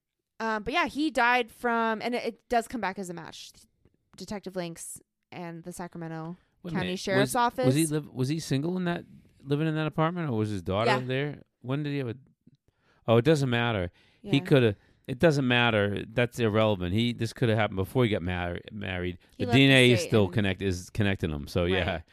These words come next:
Speaker 1: Okay, so th-, they're, they're able to find the daughter. She's
Speaker 2: Yeah.
Speaker 1: in her fifties. She gives them their D N A,
Speaker 2: It says, "I
Speaker 1: and
Speaker 2: don't
Speaker 1: it
Speaker 2: want a
Speaker 1: comes,
Speaker 2: part of this."
Speaker 1: she doesn't
Speaker 2: Okay.
Speaker 1: wanna be a part of it.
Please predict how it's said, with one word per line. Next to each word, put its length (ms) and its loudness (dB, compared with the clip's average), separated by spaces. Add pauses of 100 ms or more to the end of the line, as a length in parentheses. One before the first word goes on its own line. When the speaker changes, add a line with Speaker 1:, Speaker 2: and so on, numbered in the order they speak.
(1120)
Speaker 1:
Okay, 240 4
so 220 2
th-, 180 -4
they're, 300 2
they're 220 2
able 200 0
to 360 -4
find 360 -2
the 60 -4
daughter. 420 -4
She's 120 -8
Speaker 2:
Yeah. 140 -2
Speaker 1:
in 140 -4
her 140 -4
fifties. 760 -6 (1200)
She 240 -14
gives 260 -6
them 160 -6
their 160 -6
D 180 -10
N 100 -8
A, 260 -8
Speaker 2:
It 40 -10
says, 160 -2
"I 60 -2
Speaker 1:
and 80 0
Speaker 2:
don't 80 2
Speaker 1:
it 20 2
Speaker 2:
want 100 2
a 40 -2
Speaker 1:
comes, 80 -6
Speaker 2:
part 240 0
of 60 -8
this." 220 -10
Speaker 1:
she 120 -4
doesn't 200 -4
Speaker 2:
Okay. 60 -4
Speaker 1:
wanna 160 -4
be 100 -4
a 60 -4
part 220 -2
of 100 -4
it. 220 -4